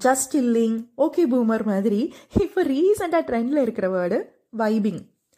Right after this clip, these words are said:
"மச்சான், என்னடா பண்ணிக்கிட்டு இருக்க?" அப்படின்னு கேட்டா, "டேய், வைபிங் டா" அப்படின்னு சொல்ல ஆரம்பிச்சிட்டாங்க. ஏ ஆர் ரஹ்மான் பாட்டுக்கும் யுவன் மியூசிக்குக்கும் வைப் ஆகுற மாதிரி நடிகர் வடிவேலுவை வச்சு நிறைய மீம்ஸ் நம்ம பார்த்திருப்போம். அதுலயும் அவர் அடி வாங்கிட்டு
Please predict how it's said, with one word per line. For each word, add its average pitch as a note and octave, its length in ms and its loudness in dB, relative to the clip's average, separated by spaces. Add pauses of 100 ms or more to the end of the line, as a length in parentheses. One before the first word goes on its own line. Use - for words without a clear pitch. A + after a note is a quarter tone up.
(240)
"மச்சான், F#4 240 0
என்னடா F#4+ 300 2
பண்ணிக்கிட்டு D4 340 0
இருக்க?" C4 280 2
அப்படின்னு A3+ 220 0
கேட்டா, G#3 540 -2
"டேய், C4 260 -4
வைபிங் D4+ 520 2
டா" C4 340 -2
அப்படின்னு A3 200 -4
சொல்ல C#4+ 320 0
ஆரம்பிச்சிட்டாங்க. F3+ 480 -6 (760)
ஏ C4 180 4
ஆர் F#4+ 160 0
ரஹ்மான் D#4+ 400 0
பாட்டுக்கும் A#3+ 640 -2
யுவன் A3+ 380 0
மியூசிக்குக்கும் B3+ 640 0
வைப் G#3 280 -2
ஆகுற A3+ 280 0
மாதிரி E3+ 500 -4 (240)
நடிகர் C#4 400 0
வடிவேலுவை D#4 520 2
வச்சு A#3+ 220 -4
நிறைய A#3 580 -2
மீம்ஸ் C4 320 -2
நம்ம A3 200 2
பார்த்திருப்போம். F#3 520 -6 (400)
அதுலயும் D4 380 0
அவர் A#3+ 180 2
அடி F3+ 240 0
வாங்கிட்டு A#3 440 0